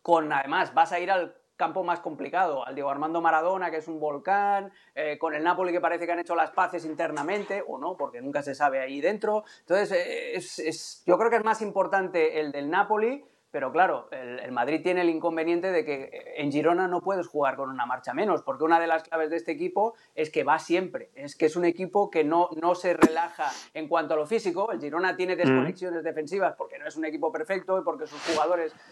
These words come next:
Speaker 1: no son de la misma calidad, pero como grupo te van a exigir muchísimo y es un equipo que además tiene recambios y que, eh, como en los grandes equipos, eh, se nota que todos juegan a lo mismo y eso es una ventaja para el equipo de Michel.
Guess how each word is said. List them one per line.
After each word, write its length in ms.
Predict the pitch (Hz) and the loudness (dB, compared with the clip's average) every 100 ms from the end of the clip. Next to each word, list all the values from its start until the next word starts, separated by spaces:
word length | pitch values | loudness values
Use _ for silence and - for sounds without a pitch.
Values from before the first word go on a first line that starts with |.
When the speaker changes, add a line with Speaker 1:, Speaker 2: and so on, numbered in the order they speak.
| - | -8
Speaker 1:
no 180 | 156 190 | 2 2
son 240 | - 202 180 | 4 2 2
de 60 | |
la 120 | 165 | 2
misma 440 | 170 196 185 175 170 | 0 -2 0 0 2
calidad, 640 | 170 160 156 190 196 233 - _ - | 2 2 0 0 2 0 -8 _ -4
pero 240 | 190 180 | 0 2
como 300 | 185 170 160 | 2 0 0
grupo 360 | 190 233 247 226 | 0 0 -2 -2
te 80 | |
van 140 | 170 190 | -4 -4
a 60 | |
exigir 460 | 202 190 170 196 226 - _ | -6 -6 -6 -4 -6 -10 _
muchísimo 840 | 151 160 147 214 226 - 139 127 | -6 -4 -2 -4 -4 -4 -8 -6
y 100 | 131 | -4
es 100 | 156 | -2
un 80 | 180 | -2
equipo 220 | 170 170 | -2 0
que 80 | 180 | 2
además 280 | 151 170 180 | 2 0 -2
tiene 240 | 196 180 | -4 -2
recambios 760 | 156 160 214 233 226 226 226 175 | -2 0 2 2 4 4 2 -4
y 120 | 156 | -8
que, 320 | - 143 - _ _ _ | -4 -6 -6 _ _ _
eh, 420 | - 101 131 127 147 | -12 -10 -10 -12 4
como 300 | 165 160 165 | 4 6 4
en 200 | 165 165 | 2 2
los 240 | 165 165 156 | 2 2 4
grandes 420 | 190 262 277 220 | 4 4 -2 -6
equipos, 560 | 175 202 160 190 285 _ _ _ _ 147 | -6 -8 -6 -6 -8 _ _ _ _ -8
eh, 260 | 147 131 - | -8 -8 -14
se 240 | - 165 | -4 0
nota 300 | 170 196 220 | 0 2 0
que 100 | 180 | 0
todos 300 | 175 202 202 | -2 -2 -2
juegan 260 | 196 190 180 | -4 -2 0
a 60 | |
lo 120 | 165 156 | 0 -2
mismo 340 | 240 180 135 | -4 -8 -8
y 120 | 131 | -6
eso 140 | 147 180 | -6 -6
es 60 | |
una 140 | 196 180 | -2 -2
ventaja 500 | 151 135 202 214 147 | -2 -2 -2 -2 -4
para 140 | 131 | -4
el 80 | 127 | -6
equipo 200 | 127 131 | -6 -6
de 100 | 123 | -8
Michel. 360 | 123 113 110 | -10 -16 -18